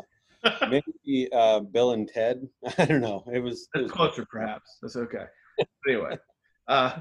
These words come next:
Speaker 2: video, video version of this podcast also available on YouTube. So there you
Speaker 1: Mm-hmm.
Speaker 2: go, guys. All right. So next time we'll be talking about how to put all of these,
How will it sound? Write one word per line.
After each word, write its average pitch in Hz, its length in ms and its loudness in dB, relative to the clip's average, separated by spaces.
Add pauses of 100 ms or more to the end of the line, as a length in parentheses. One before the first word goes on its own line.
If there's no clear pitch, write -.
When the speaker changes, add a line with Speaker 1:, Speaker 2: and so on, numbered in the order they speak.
Speaker 2:
video, 160 440 4 (100)
video 208 340 6
version 156 300 0
of 143 60 -2
this 135 100 -6
podcast 143 440 0
also 226 240 -2
available 110 500 -8
on 143 520 -8
YouTube. 131 400 -10 (520)
So 147 340 2 (460)
there 165 100 -2
you - 60 0
Speaker 1:
Mm-hmm. - 60 -6
Speaker 2:
go, - 20 -10 (160)
guys. - 100 -16 (280)
All 156 80 4
right. 165 160 2
So 175 100 -2
next 214 200 4
time 190 200 6
we'll 180 100 0
be 170 80 0
talking 170 260 2
about 151 160 0
how 156 80 2
to 147 60 -2
put 147 280 -2
all 254 240 4
of 233 120 4
these, 190 580 -2